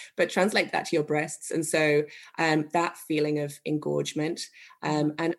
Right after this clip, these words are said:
Speaker 1: often, you know, that can lead to, um, to other problems, engorgement, but blockages, that sort of thing. Um, and so, um, so yeah, it's, it's really addressing that,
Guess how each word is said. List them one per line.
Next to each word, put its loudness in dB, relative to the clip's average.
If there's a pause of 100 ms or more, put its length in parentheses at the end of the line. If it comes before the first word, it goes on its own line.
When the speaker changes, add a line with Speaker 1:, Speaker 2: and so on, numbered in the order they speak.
Speaker 1:
often, -2
you -2
know, 2
that -2
can 0
lead -2 (100)
to, 0
um, -2
to -6
other -4
problems, -4
engorgement, 2
but -2 (100)
blockages, -2
that -6
sort -6
of -4
thing. -6 (340)
Um, 2 (100)
and 2
so, 2
um, -2
so -2
yeah, 2
it's, 2
it's 0
really 4
addressing -4
that, -6